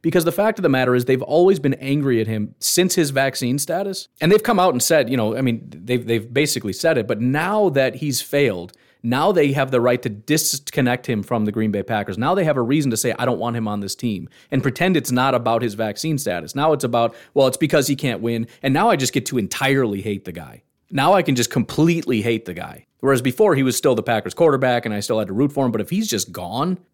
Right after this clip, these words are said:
I can put my full force of hate into this guy. That's what Rod-, that is the reality. And you could, "Well, he's playing the victim card." Well, I mean, he's, he's,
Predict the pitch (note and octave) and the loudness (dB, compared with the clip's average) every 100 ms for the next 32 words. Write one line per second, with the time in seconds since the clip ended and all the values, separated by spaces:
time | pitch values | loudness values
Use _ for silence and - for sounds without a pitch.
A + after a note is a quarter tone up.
0 | _ - D#3 F#3+ D#3 D3+ C#3+ A2+ A2 - | _ -2 0 2 2 0 0 -2 -2 0
1 | F3+ F3 - D3+ A#2+ G#2+ - D3 B2 C3 | 2 2 2 2 2 -2 -2 -2 0 0
2 | A#2 F#2+ - F2 E2 F#3 A#3 C#4+ C3+ C#3 | 0 -2 -4 -8 -2 0 2 2 2 2
3 | - - - C4 D4 C4 B3 A#3+ C4 C4+ | 0 -4 -2 2 2 2 0 2 2 2
4 | E2 D2+ - F#3+ G3+ D#3 C#3+ D3 - C#3 | 0 -6 -4 -2 2 4 4 2 0 0
5 | A#2+ F#2+ - G#2 G#2+ E2+ E2+ E3 D3 - | 0 -2 -2 -4 -8 -12 -10 -8 -8 -8
6 | D3 C#3 B2 A#2 C#3+ - _ - C#3 A#2 | -4 -2 0 -2 -4 -6 _ -6 -4 -4